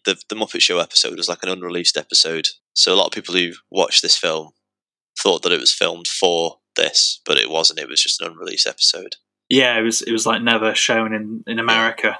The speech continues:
Speaker 1: So
Speaker 2: So
Speaker 1: maybe that's
Speaker 2: Americans
Speaker 1: how they
Speaker 2: thought it
Speaker 1: got
Speaker 2: was fake.
Speaker 1: access. Yeah, so maybe that's how they got access for it. Maybe Frank Oz.
Speaker 2: Yeah, maybe, yeah, 'cause, and M-,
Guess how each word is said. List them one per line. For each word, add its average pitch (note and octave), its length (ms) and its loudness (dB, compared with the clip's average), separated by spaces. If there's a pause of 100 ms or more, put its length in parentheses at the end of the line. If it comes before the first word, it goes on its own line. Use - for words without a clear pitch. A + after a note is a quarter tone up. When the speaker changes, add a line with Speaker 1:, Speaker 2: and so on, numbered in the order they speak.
Speaker 1:
So - 100 4
Speaker 2:
So B2+ 60 6
Speaker 1:
maybe A2 160 4
that's A2+ 260 2
Speaker 2:
Americans A2 80 2
Speaker 1:
how G2+ 60 4
they G2 80 2
Speaker 2:
thought F#2+ 140 4
it - 40 4
Speaker 1:
got G2+ 40 4
Speaker 2:
was G2 180 2
fake. A2+ 100 2
Speaker 1:
access. - 300 2
Yeah, F#2 340 6
so - 220 2
maybe G#2+ 180 0
that's F#2 160 4
how F#2 160 2 (440)
they G#2+ 120 6
got D2 160 4
access - 220 0
for F2+ 180 -4
it. E2 60 -8
Maybe F2 160 -2
Frank F2+ 320 -2
Oz. E2+ 440 2 (240)
Speaker 2:
Yeah, F#3 200 4
maybe, E3+ 240 0
yeah, E3+ 220 2
'cause, - 360 -2 (200)
and E3 260 2 (500)
M-, F#3 120 -2